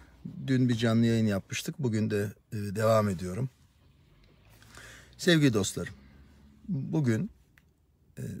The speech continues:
Türk İş Genel Başkanı Sayın Ergun Atalay'ı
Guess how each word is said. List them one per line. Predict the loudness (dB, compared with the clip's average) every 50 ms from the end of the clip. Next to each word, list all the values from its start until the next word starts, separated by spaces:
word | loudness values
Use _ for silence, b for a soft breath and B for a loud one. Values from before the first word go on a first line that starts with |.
| -16 -14 _
Türk | -2 -2 -2 0 -2
İş | -2 -2 -2 -4 -8 -6 -2
Genel | 0 2 4 4 4 2
Başkanı | 0 -2 -4 -6 -6 -6 -6 -6 -6 -6
Sayın | -4 -2 0 0 0 0 -2 -6 _ -4
Ergun | -4 -2 -2 -2 -4 -4 -6 -4
Atalay'ı | -6 -6 -4 -4 -4 -2 -2 -2 -2 -4 -4 -6